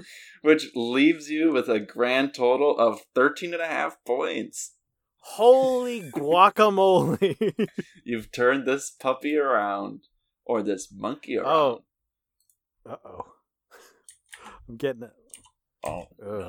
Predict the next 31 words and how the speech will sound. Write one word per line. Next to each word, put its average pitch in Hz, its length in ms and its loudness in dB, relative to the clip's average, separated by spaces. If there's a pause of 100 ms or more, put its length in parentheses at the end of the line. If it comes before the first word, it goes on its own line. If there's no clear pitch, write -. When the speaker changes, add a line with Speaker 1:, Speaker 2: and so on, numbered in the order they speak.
(140)
Speaker 1:
okay, 101 140 -8
so - 140 -12
that 113 120 -6
puts - 220 -8
me 113 140 -4
at 104 140 -14
twenty-three 120 1000 -10
point 120 340 -8
two 127 200 -6
five 123 480 -2
total. 143 420 -8
Twenty-three 139 320 -6
point 120 180 -6
seven 151 340 -2
five. 92 320 -12
Can't 123 180 -4
do 113 120 -8
math. 113 320 -2 (1160)
I 156 120 0
can 202 160 -4
write, 147 200 0
I'm 156 120 -2
gonna 180 120 -2
get 143 220 -2
forty 127 320 -2
exactly. 101 680 -6
I 104 140 -14
know 107 380 -10
it. 82 80 -20 (1040)
Speaker 2:
All 120 180 -2
right. 185 360 -4